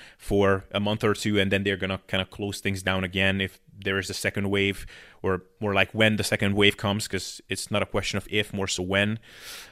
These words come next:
Uh, which will be a curious thing, 'cause, um, obviously if you keep locking things down and again and again, that will be enough to crash two world economies, let alone one. So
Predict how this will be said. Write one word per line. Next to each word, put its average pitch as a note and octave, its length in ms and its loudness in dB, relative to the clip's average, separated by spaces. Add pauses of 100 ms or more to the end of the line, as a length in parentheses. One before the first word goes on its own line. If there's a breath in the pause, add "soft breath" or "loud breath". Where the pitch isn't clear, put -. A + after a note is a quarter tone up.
(140 loud breath)
Uh, G2 220 2
which D3 200 4
will F3 100 10
be D3 100 8
a C#3 40 10
curious C3+ 460 4
thing, A#2+ 220 -2
'cause, G#2 400 -4
um, G2 420 -2
obviously G#2 640 0
if G2+ 220 -4
you G2+ 100 -2
keep - 420 -6
locking G#2+ 300 0
things G2 240 -2
down G2 180 2
and F#2+ 80 2
again G2+ 200 2
and F#2+ 80 0
again, F#2+ 320 2
that G#2 160 4
will G2+ 160 0
be G2 120 0
enough F#2+ 440 -2 (420 loud breath)
to G2+ 420 0 (260)
crash - 360 6
two C#3+ 160 8
world G#2+ 300 6
economies, G2+ 480 2
let G2 160 2
alone F#2 240 0
one. F#2+ 260 2 (120)
So F#2 320 0